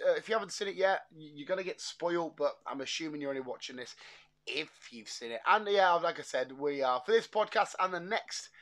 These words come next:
episode, it is just moi, because Christopher has a busy weekend and he can't get down,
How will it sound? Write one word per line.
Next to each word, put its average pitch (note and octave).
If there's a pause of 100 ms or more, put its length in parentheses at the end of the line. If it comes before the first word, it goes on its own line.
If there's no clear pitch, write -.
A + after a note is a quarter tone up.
(380)
episode, D3+ (400)
it G#3+
is F#3+
just -
moi, G3
because D3+
Christopher -
has E3
a D3+
busy F3
weekend D#3
and C#3+
he C#3+
can't F3+
get D3
down, B2+